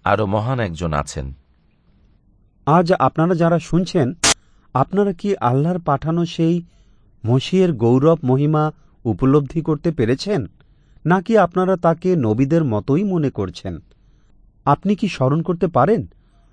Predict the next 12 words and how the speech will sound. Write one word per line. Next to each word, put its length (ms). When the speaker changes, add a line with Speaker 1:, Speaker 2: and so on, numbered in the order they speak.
Speaker 2:
মসীয় 380
উপাধির 460
অর্থ 360
কি? 260
হ্যাঁ, 320
এর 260
অর্থ 300
হল 360
আল্লাহ 380
যাকে 340
মনোনীত 480
করেছেন। 540